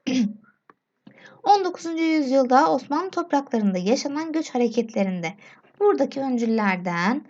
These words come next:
olay ya da olgulardan hangilerinin etkili olduğunu söyleyebiliriz? Şimdi savaşlar vardı, çoğunlukla göç hareketleri oldu, değil mi?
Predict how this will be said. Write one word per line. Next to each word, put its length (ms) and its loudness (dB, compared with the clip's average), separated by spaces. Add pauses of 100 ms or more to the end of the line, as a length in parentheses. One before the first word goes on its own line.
(320)
olay 320 6
ya 140 2
da 80 8
olgulardan 760 4 (340)
hangilerinin 720 0
etkili 460 -2
olduğunu 680 4 (240)
söyleyebiliriz? 960 0 (420)
Şimdi 260 -4
savaşlar 680 2
vardı, 560 2
çoğunlukla 540 0
göç 280 0
hareketleri 600 2
oldu, 580 2
değil 160 4
mi? 340 -4